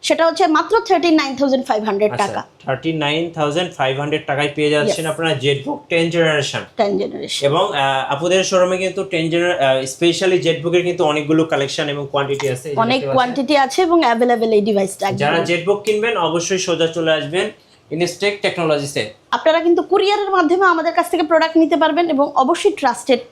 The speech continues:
Speaker 1: আর পাশাপাশি হচ্ছে যারা, আহ, আসতে পারছেন না তারা কিন্তু চাইলে রিলেটিভ বা যদি আপনার ফ্রেন্ড সার্কেল কেউ থাকে তাদেরকেও পাঠিয়ে দিতে পারেন।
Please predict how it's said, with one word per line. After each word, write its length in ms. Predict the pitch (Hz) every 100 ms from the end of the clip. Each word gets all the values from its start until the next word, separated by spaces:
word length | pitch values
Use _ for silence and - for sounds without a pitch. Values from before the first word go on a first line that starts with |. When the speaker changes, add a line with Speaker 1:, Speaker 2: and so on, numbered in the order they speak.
| _ _ _
Speaker 1:
আর 160 | - 233
পাশাপাশি 480 | 254 254 330 349 349
হচ্ছে 260 | 392 392 392
যারা, 300 | 294 277 302
আহ, 640 | 294 - _ 240 247 247
আসতে 220 | 269 -
পারছেন 340 | 359 262 - 294
না 100 | 370
তারা 220 | 370 330
কিন্তু 180 | 339 339
চাইলে 260 | 349 339
রিলেটিভ 420 | 320 311 311 330 285
বা 180 | 269
যদি 220 | 269 285 294
আপনার 220 | 294 302
ফ্রেন্ড 280 | 302 285 285
সার্কেল 260 | 320 349
কেউ 140 | 349 339
থাকে 200 | 359 349
তাদেরকেও 340 | 277 254 269
পাঠিয়ে 300 | 233 220 214
দিতে 160 | 202 190
পারেন। 180 | 190